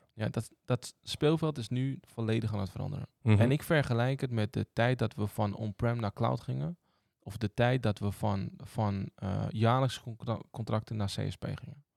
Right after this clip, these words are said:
Speaker 1: Ik weet nog goed dat ik hier in ditzelfde gebouw stond om te vertellen over, over C S P. En er zaten, ik denk, dertig partners in de zaal. En
Speaker 2: Ja.
Speaker 1: er zeiden er, zeiden er vijfentwintig, zeiden,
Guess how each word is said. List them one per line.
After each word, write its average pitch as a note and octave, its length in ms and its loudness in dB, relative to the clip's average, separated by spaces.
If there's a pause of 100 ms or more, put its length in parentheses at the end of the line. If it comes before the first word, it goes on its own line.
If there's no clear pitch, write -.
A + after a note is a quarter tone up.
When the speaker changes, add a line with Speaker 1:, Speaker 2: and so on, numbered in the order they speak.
(840)
Speaker 1:
Ik A2+ 120 -4
weet D3 160 8
nog C#3 120 6
goed F3 180 2
dat C3 120 4
ik G2+ 100 0
hier C3 420 2
in A#2+ 100 -6
ditzelfde A#2 400 2
gebouw G#2+ 300 0
stond G2 360 -6
om A2 140 -6
te G2+ 100 -2
vertellen G#2 420 0
over, G2+ 500 -2
over G#2+ 280 -2
C G2+ 240 0
S F2+ 60 -8
P. - 60 -8
En - 1000 -6
er F#2+ 60 -2
zaten, G2 540 -2
ik - 100 -18
denk, F2 200 -4
dertig A2 320 2
partners C3 360 0
in A#2 80 -2
de G#2+ 60 -4
zaal. A#2 400 -4 (200)
En G#2 140 0
Speaker 2:
Ja. G#2+ 60 0
Speaker 1:
er G#2+ 60 -2
zeiden G2+ 400 0
er, G2 200 -2 (140)
zeiden G2 380 -2
er F2+ 220 -8 (120)
vijfentwintig, C#3 800 -2
zeiden, A#2+ 340 4